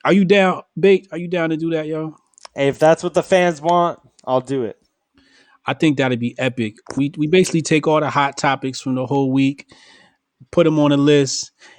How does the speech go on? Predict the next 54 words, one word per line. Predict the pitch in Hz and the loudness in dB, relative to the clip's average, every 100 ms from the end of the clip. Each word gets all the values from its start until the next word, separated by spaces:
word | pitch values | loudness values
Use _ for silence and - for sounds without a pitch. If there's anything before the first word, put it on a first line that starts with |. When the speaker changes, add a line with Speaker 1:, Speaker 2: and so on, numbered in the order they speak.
| _ | _
Speaker 1:
and | 127 131 127 | -8 -4 -2
then, | 127 123 | -2 -4
um, | 123 120 117 117 107 _ _ _ _ _ _ _ _ - | -4 -4 -6 -8 -12 _ _ _ _ _ _ _ _ -6
just | 139 - | -4 -2
run | 139 147 131 | 2 2 0
through | 127 131 135 123 104 | -2 0 0 0 -6
'em, | - | -4
Speaker 2:
I | - | -2
Speaker 1:
you | 254 | 0
know, | |
Speaker 2:
think | 269 254 | 0 2
I, | 254 | 2
Speaker 1:
rapid | - | 2
Speaker 2:
I | 175 | 0
think | 240 269 | 0 2
I | 254 | 0
Speaker 1:
fire. | - | 0
Speaker 2:
did | 226 202 | -4 2
that | 190 151 | 2 2
maybe | 160 170 165 147 131 123 _ _ | -2 -2 0 -2 -4 -10 _ _
back | 135 170 180 | -4 -4 -4
in | 151 | -12
twenty | - 180 165 | -6 -6 -6
sixteen, | - 151 - 170 185 147 | -8 -12 -6 -2 -2 -2
long | 120 120 143 185 208 202 180 | -4 0 4 6 6 4 2
time | 160 143 127 | 0 0 -2
ago. | 120 107 | -2 -2
I | 117 | -4
think | 160 160 | -4 -2
I | 139 | 0
was | 135 | 0
on | 143 127 | -2 -2
one | 120 | -6
time. | 113 117 107 110 | -6 -6 -8 -8
So | 127 113 110 _ _ _ _ _ | -6 -4 -6 _ _ _ _ _
Speaker 1:
Okay. | 135 135 131 117 117 _ - | -4 -2 0 -2 -4 _ 0
Speaker 2:
yeah, | 139 175 127 135 | 4 6 4 4
Speaker 1:
Yeah, | 131 - - | 0 -6 -8
Speaker 2:
I, | 131 | -4
I | |
would | 147 | -2
Speaker 1:
yeah, | 147 | 0
we | 156 | 0
Speaker 2:
def-, | 160 | -2
Speaker 1:
just | 156 - | -6 -2
Speaker 2:
I | 185 | 0
know | 196 226 | 4 4
it's | 220 208 | 4 0
evolved | 170 190 190 170 | 2 4 4 4
a | 170 | 0
lot | 180 175 147 | 2 0 -2
since | 160 151 | -10 -8
then. | 180 175 | -4 -2
<laughs> | 143 | -4